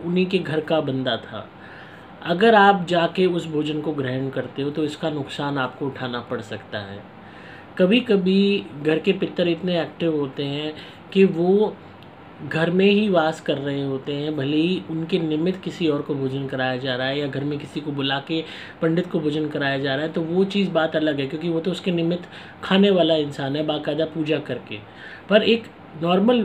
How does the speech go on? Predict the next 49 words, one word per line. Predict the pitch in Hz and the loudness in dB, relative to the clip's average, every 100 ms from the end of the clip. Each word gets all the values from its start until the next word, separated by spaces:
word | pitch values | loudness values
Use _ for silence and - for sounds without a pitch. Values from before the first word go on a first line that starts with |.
| - | 0
वे | 156 170 | 2 2
में | 170 170 175 - 165 160 | 4 2 2 0 0 2
as | |
a | 170 | 2
दोस्त, | 147 160 170 - | 2 0 0 0
as | 160 156 | 0 2
a | 160 | 2
रिश्तेदार, | 151 147 170 156 156 156 147 | 2 -2 -2 2 2 2 2
as | |
a | 151 | 0
जानकार, | 143 131 135 143 156 156 156 156 - - - 151 | 0 -2 -2 -4 -2 0 -2 -4 -10 -18 -10 -4
as | 147 156 | 0 2
a | 151 | 2
पड़ोसी, | 147 139 143 143 - 165 160 160 139 | 0 -2 0 -2 -4 -2 0 -2 -2
as | 139 135 | -4 0
a | 151 151 143 135 - - - | 0 0 -4 -8 -12 -14 -2
friend, | 156 160 160 160 135 147 | 2 2 2 -2 -4 -4
as | 143 | -2
a | 151 147 139 - - - - | 0 0 -4 -8 -20 -20 -8
कोई | - 220 | 4 6
भी, | 208 208 196 | 6 4 2
अ, | 147 156 | 0 0
बंदा, | 143 151 151 147 143 | 0 -2 -2 -2 -4
as | 147 156 | 0 2
a | 156 156 | 4 2
acquaintance, | 170 160 165 175 175 170 - - - - | 2 0 2 0 0 -4 -12 -18 -18 -6
आप | 165 180 | 0 0
के-, | 185 190 | 0 -2
उनके | 180 185 185 | 0 2 2
घर | 165 | 2
में | 170 165 | 0 2
जाते | 160 143 165 | 0 0 2
हो | 170 | 4
और | 165 | 4
वही | 156 160 196 | 4 2 2
श्राद्ध | 196 170 147 143 | 0 0 0 -2
का | - | -4
भोजन | 151 147 151 151 | -4 -2 -2 -2
अगर | 147 147 | -2 -2
आपको | 135 - | -4 -6
भी | 160 | -6
परोस | 156 147 143 143 | -4 -2 -4 -6
दिया | 139 139 135 | -4 -2 -2
जाता | 135 127 | -2 -4
है | 139 | -4
और | 135 | -4
आप | 131 | -6
खाते | - 143 143 | -10 -10 -4
हो, | 165 135 | -4 -4